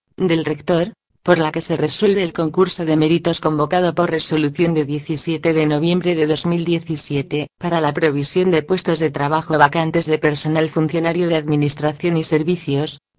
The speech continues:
puestos base especializados y puestos base. Tres. Otras resoluciones. Presidencia de la Junta.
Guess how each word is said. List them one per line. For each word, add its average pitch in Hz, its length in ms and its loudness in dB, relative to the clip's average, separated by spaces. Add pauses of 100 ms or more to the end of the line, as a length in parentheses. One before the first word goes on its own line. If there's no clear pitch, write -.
puestos 180 400 0
base 175 220 -2
especializados 151 1120 -2
y 190 140 2
puestos 170 360 0
base. 139 420 -2 (760)
Tres. 147 320 -2 (760)
Otras 180 400 0
resoluciones. 147 960 -2 (800)
Presidencia 170 720 0
de 160 80 2
la 156 120 0
Junta. 139 460 0